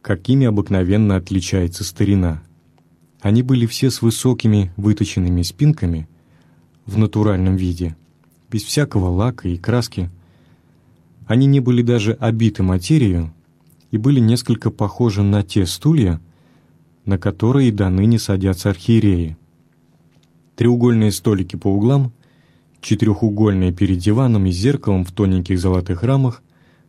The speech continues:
выточенных листьями, которых мухи усеяли черными точками,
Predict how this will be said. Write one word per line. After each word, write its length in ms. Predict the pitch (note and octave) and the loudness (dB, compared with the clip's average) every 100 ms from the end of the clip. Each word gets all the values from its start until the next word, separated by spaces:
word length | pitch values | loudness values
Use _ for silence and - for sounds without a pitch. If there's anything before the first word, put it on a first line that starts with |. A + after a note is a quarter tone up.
| - | -6
выточенных 640 | G#2 C3 A2+ - A2+ G2+ | -2 -2 -2 0 0 0
листьями, 600 | A2 A2+ - A2 G2+ F2+ F2+ _ _ - _ _ | 0 0 0 0 0 -2 -8 _ _ -20 _ _
которых 420 | - G2 B2+ A#2 | -8 -2 -2 2
мухи 300 | A#2+ C3 C3 | 2 2 2
усеяли 500 | A2 G#2 - A2+ G#2+ | 0 0 2 2 2
черными 460 | G2+ A2 G2+ G2 G2 | 0 0 0 0 0
точками, 580 | G#2 G2+ - F#2+ F#2 | 0 -2 -2 -4 -4